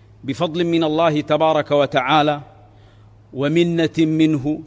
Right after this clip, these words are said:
جبلوا على مساعدة المنكوبين في العالم الإسلامي، بل في العالم أجمع، وأصبحت هذه الخلة والخصلة مما يمتازون ويتحلون به،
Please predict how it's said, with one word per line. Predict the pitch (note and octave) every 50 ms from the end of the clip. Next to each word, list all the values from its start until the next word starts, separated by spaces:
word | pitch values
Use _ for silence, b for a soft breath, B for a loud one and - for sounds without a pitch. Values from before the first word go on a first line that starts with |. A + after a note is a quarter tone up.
| - - - - - - - - b b b b b b
جبلوا | B2 D3+ G#3 G3+ E3+ G3 G3 F#3+ F#3+
على | D3+ D#3 F3 F3 E3+
مساعدة | E3 E3 C#3+ - E3+ D#3+ C3+ C#3 E3 D3+ D#3 D3 -
المنكوبين | D3+ D3 C#3+ D3 C#3 - - D3 C#3+ C3+ D3+ D3+ C#3
في | B2 -
العالم | C#3 B2+ G#2+ C3+ C3+ B2+ B2 A#2
الإسلامي، | A#2 G#2+ - A2+ - - A#2+ A2+ G2+ F2+ F#2 - - - - - - - _ b b b b b
بل | - E3 F3+ F3
في | - F3
العالم | F#3 D#3+ C#3+ D#3+ F3 E3+ E3 D3+ C#3 C#3
أجمع، | D3+ D3+ C3+ A#2 A#2 G#2+ F2+ - - - - - - - - - - - b b b b b b b b
وأصبحت | A#2+ C#3 D#3+ G3+ G3 - F3 G3+ D#3+ - F#3+ - -
هذه | E3 F#3 F#3+ F#3+ F3+ F#3 D3+ F#3
الخلة | F#3 D#3 - - G3 F#3 E3+ D3+ D3 - - C#3 C#3 - - b b b b b b
والخصلة | B2 E3 F3 D#3+ A2 - G#3 G3 - - F#3 F3 E3 D3 - C#3+ C#3+ - - B B B B B
مما | E3 G#3 G#3+ G#3 G3+ G3+ G3 F#3+
يمتازون | F#3+ F#3 G3 G3+ G#3 G#3 F#3+ - - F#3+ F#3 F3+ F3+ E3+ D3 G3 G#3+ G#3+ G3+ F#3+ F3 D#3+ D3 C#3 - - - - - - - - - - - -
ويتحلون | B2 C#3+ D3+ D#3+ F3 F3 E3+ - E3 D3 - F3 F#3 F3 F3 F3+ F3+ E3+ D#3 D3
به، | C3 B2 A2 F#2+ G#2+ G2